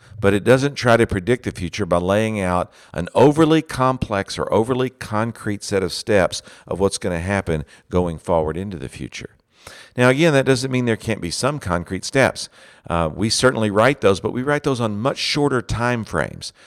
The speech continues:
For example, right now, the seminary is looking at a,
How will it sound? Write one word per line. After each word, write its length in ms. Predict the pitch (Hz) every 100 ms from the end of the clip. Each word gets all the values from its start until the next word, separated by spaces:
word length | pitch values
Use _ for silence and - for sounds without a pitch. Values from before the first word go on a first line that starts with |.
| - _
For 140 | 117
example, 340 | 110 151 143 123
right 200 | 117 113
now, 180 | 127
the 100 | 101
seminary 380 | - 127 123 113
is 100 | 92
looking 320 | 104 92 98
at 80 | 90
a, 200 | 78 73